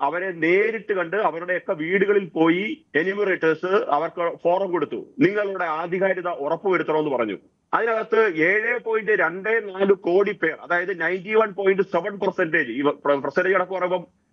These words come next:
സമ്പത്ത് സാറിന് ദേഷ്യം വരുന്നുണ്ടാകും. പക്ഷേ നയൻറ്റി വൺ പോയിന്റ് സെവൻ പെർസെന്റേജ് ആൾക്കാർ അതിന് മറുപടി കൊടുത്തു, രേഖകൾ കൊടുത്തു. "ഞങ്ങൾ ഔദ്യോഗികമായി അല്ലെങ്കിൽ ഞങ്ങൾ വോട്ട്, വോട്ടർ പട്ടികയിൽ പേര് ഉൾപ്പെടുന്ന ആൾക്കാരാണ്" എന്നുള്ള തരത്തിൽ മറുപടി കൊടുത്തു. ആ പ്രോസസ്സ് നടത്തിയത് ബി ജെ പി ഏകപക്ഷീയമായിട്ടല്ല, മാഡം.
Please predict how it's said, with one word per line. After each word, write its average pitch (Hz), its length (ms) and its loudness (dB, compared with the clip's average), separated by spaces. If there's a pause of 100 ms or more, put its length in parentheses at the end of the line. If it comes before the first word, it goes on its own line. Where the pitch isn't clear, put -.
(140)
സമ്പത്ത് 156 300 -2
സാറിന് 185 200 -4
ദേഷ്യം 170 240 0
വരുന്നുണ്ടാകും. 143 380 0
പക്ഷേ 185 220 0
നയൻറ്റി 180 380 -2
വൺ 233 140 2
പോയിന്റ് 208 300 -2
സെവൻ 214 320 -4
പെർസെന്റേജ് 208 580 2 (140)
ആൾക്കാർ 196 420 0
അതിന് 190 240 -4
മറുപടി 202 320 0
കൊടുത്തു, 196 420 0
രേഖകൾ 196 440 -2
കൊടുത്തു. 214 460 -2 (220)
"ഞങ്ങൾ 202 360 4 (320)
ഔദ്യോഗികമായി 208 720 2
അല്ലെങ്കിൽ 190 300 0
ഞങ്ങൾ 190 200 2
വോട്ട്, 190 240 0
വോട്ടർ 180 300 -2
പട്ടികയിൽ 202 400 -2
പേര് 196 260 2
ഉൾപ്പെടുന്ന 196 560 -2
ആൾക്കാരാണ്" 202 420 -2
എന്നുള്ള 202 400 0
തരത്തിൽ 190 240 0
മറുപടി 190 520 0
കൊടുത്തു. 170 280 -4 (540)
ആ 175 200 2 (200)
പ്രോസസ്സ് 208 480 2
നടത്തിയത് 202 340 0
ബി 185 180 0
ജെ 214 140 4
പി 214 120 -2
ഏകപക്ഷീയമായിട്ടല്ല, 185 680 0
മാഡം. 135 260 -4